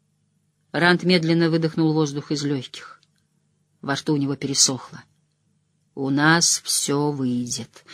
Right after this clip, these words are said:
Свет! У нас вот-вот всё получится!"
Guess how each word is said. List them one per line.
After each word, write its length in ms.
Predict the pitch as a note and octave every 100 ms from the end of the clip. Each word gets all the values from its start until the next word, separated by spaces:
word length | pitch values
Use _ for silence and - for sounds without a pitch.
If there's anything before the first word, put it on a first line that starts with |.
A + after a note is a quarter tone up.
| -
Свет! 640 | - - F3+ F#3 - - - _ _ _
У 80 | -
нас 240 | D#3 E3 -
вот-вот 500 | F#3+ G3 G#3 A#3 -
всё 220 | - D3
получится!" 720 | C3+ B2+ A#2 - - -